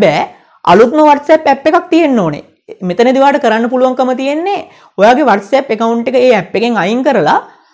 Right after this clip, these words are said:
නිකන් අලුත්ම WhatsApp ඇප් එකක් තියාගන්න එක. ඒ කියන්නේ සරලව මෙතන මට පැහැදිලි කරන්න ඕන දේ තමා අලුත්ම WhatsApp ඇප් එකක් තියෙන්න ඕනේ. ඒ කියන්නේ කිසිම ඇකවුන්ට් එකක් නැති අලුත්ම WhatsApp ඇප් එකක් තියෙන්න ඕනේ. එතකොට තමයි මේ දේවල් කරන්න පුළුවන් වෙන්නේ.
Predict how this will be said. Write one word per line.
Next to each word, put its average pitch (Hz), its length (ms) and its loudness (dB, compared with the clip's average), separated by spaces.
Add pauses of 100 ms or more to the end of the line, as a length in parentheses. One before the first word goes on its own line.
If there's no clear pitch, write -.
(180)
නිකන් 202 280 -2
අලුත්ම 220 280 0 (120)
WhatsApp - 680 -2
ඇප් 226 180 -4
එකක් 302 220 0
තියාගන්න 262 460 2
එක. 147 80 -8 (580)
ඒ 180 60 -8
කියන්නේ 190 220 -4
සරලව 196 400 4
මෙතන 262 180 2 (460)
මට 190 220 0
පැහැදිලි 196 360 0
කරන්න 262 220 2
ඕන 269 140 -2
දේ 269 180 4
තමා 160 260 -4 (720)
අලුත්ම 240 260 2 (120)
WhatsApp 240 440 0
ඇප් 190 180 -4
එකක් 175 260 0
තියෙන්න 160 200 -2
ඕනේ. 175 160 -4
ඒ 175 40 -6
කියන්නේ 170 340 -6
කිසිම 240 280 0
ඇකවුන්ට් 233 360 0
එකක් 233 240 0
නැති 269 260 -2
අලුත්ම 233 240 2 (360)
WhatsApp 220 460 0
ඇප් 185 180 -2
එකක් 175 260 -2
තියෙන්න 156 260 -2
ඕනේ. 190 180 -6 (120)
එතකොට 247 340 2
තමයි 330 180 0 (200)
මේ 254 160 2
දේවල් 320 180 2 (200)
කරන්න 294 300 2
පුළුවන් 170 300 2
වෙන්නේ. 143 220 -12